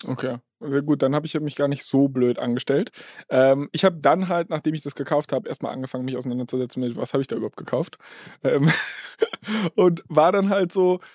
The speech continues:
also erstmal fand ich's ganz spannend, weil du kannst dann auf dieser N-F-T-Plattform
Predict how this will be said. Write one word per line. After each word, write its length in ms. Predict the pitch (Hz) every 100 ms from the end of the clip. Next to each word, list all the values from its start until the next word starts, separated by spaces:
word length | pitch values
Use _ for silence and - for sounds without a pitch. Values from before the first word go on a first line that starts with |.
| _ _ _ _ _ -
also 160 | 151 -
erstmal 240 | 185 254
fand 100 | 240
ich's 100 | 202
ganz 140 | 196 175
spannend, 220 | 175 180
weil 60 | 170
du 80 |
kannst 180 | 160 175
dann 80 | 185
auf 240 | - 170
dieser 380 | 208 190 180 175 -
N-F-T-Plattform 1080 | 160 151 175 175 - 170 - 180 185 196